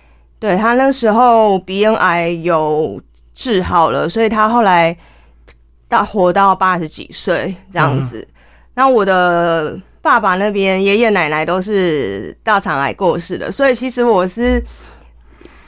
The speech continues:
Speaker 1: 严格来说就是癌症高危险群这样子。
Speaker 2: 就家族注定就对了。
Speaker 1: 对，我其实
Speaker 2: 嗯。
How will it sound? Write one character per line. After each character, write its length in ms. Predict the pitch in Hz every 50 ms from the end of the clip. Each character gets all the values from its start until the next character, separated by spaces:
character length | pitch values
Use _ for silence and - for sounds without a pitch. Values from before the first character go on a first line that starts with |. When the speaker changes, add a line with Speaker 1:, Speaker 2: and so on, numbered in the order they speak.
| - - - _ -
Speaker 1:
严 220 | 190 226 226 240 254
格 140 | 254 254
来 200 | 247 233 233 233
说 240 | 233 262 254 254 254
就 140 | 247 262 262
是 560 | 240 240 262 254 240 233 226 214 208 202 175 - _ _ - - _ _ _ - - - - - -
癌 200 | - 202 196 202 208
症 300 | - 269 247 233 226 220
高 240 | 196 214 208 208 214
危 200 | 208 185 165 175
险 300 | 170 - 196 151 - -
群 180 | 170 - - - - - -
这 60 | -
样 240 | 123 - - 104 139
子。 160 | - - 110 -
Speaker 2:
就 120 | - 135
家 200 | - - 156 156
族 160 | 151 - 135
注 220 | 127 - 156 147 131
定 180 | 143 131 120
就 80 | 117 120
对 180 | 117 127 117
了。 60 | 107 - - - - -
Speaker 1:
对， 260 | 240 220 190 180 175
我 140 | 175 208 247
其 160 | - 359 370
实 240 | 349 359 359 359 359
Speaker 2:
嗯。 60 | 381